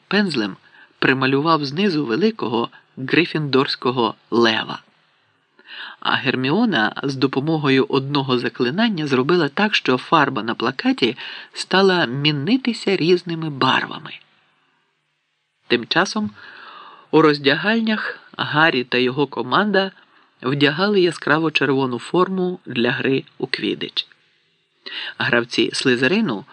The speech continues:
були вбрані в зелене. Вуд прокашлявся, вимагаючи тиші.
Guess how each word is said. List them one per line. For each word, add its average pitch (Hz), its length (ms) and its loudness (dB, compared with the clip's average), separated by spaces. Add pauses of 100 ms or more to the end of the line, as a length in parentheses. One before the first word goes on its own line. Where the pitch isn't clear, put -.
(360)
були 139 300 4
вбрані 131 460 0
в 127 40 -8
зелене. 151 560 -6 (1400)
Вуд 131 420 2
прокашлявся, 196 840 0 (340)
вимагаючи 127 760 2
тиші. - 520 -2